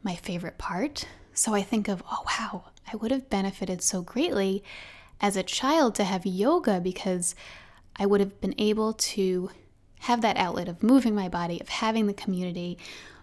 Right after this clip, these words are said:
but not have the pressure of being the best." So for both the competitive and non-competitive child, kids yoga is just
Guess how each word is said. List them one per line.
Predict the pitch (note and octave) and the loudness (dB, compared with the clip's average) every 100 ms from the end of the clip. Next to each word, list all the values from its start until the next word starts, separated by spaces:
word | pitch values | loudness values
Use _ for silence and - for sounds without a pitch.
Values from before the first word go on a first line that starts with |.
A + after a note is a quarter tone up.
| - - _ - | -20 -20 _ -4
but | G#3+ F#3+ - - | 0 0 -2 0
not | G3 G3 G#3 | 2 2 2
have | A3+ F3+ | 2 2
the | F#3 | -2
pressure | - - - - F#3 - | -2 -2 -2 -2 -4 -2
of | F3 E3+ - - - - | -4 -6 -8 -18 -20 -6
being | G#3 G3 E3+ | -2 0 -2
the | |
best." | F#3 F3 - - - - - - - _ | -4 -6 -4 -2 -2 -4 -12 -20 -20 _
So | - G#3+ | 0 2
for | G3+ A3+ | 2 0
both | G#3+ A#3 A#3 - | 0 0 -2 -4
the | G#3 F#3+ F3+ F3+ - - - - | -2 0 0 -4 -14 -20 -20 -4
competitive | G#3 - D4 D4 C4+ | -4 0 2 4 4
and | F#3+ F#3 | 2 0
non-competitive | F#3 F#3+ A#3 B3+ C#4 C#4+ D4 | 0 0 2 2 2 0 -2
child, | - D4+ D4 D4+ - - - - - _ - | -4 -2 0 0 -6 -14 -20 -20 -20 _ -4
kids | A#3+ A3 | -2 2
yoga | G3+ F#3 F3+ F3 - | 4 4 2 -2 -4
is | - F3 | -4 -4
just | - E3 - - - | -4 -2 -4 -4 -12